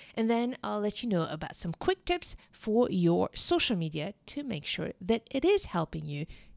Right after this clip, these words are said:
build your credibility and amplify your visibility. But before I go into that, what do I mean when I say that social media is here to help you build your credibility? Well, when you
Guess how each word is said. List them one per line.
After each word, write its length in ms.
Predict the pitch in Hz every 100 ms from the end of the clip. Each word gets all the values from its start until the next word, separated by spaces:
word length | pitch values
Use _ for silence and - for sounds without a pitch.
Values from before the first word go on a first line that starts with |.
| - - -
build 220 | 185 180 233
your 120 | 277
credibility 880 | - 247 175 156 147 - 147 156 - -
and 240 | 180 208 240
amplify 600 | 175 147 165 - 160 156 -
your 340 | 196 165 147 147
visibility. 920 | 175 165 151 147 156 - - 151 - - - - - - - - - - _ _ _ _ _ -
But 240 | 214 190
before 360 | - 240 349 339
I 120 | 285
go 160 | 262 233 -
into 380 | 214 175 - 165
that, 360 | 151 147 - - - -
what 220 | 294 -
do 100 | 370
I 140 | 349
mean 320 | 311 226 196 196
when 220 | 190 190
I 80 | 214
say 340 | 220 - 143
that 220 | 151 165 -
social 380 | 175 160 226
media 340 | 226 247 208 175 -
is 320 | 208 - -
here 300 | 294 165 175 -
to 120 | 240
help 380 | - 170 165 208
you 100 | 185
build 400 | - 151 151 151
your 140 | 147
credibility? 1040 | - - 143 139 143 139 147 - - - - _ _ - - - - - -
Well, 260 | 247 196 - - - - -
when 300 | 185 269 277
you 280 | 311 392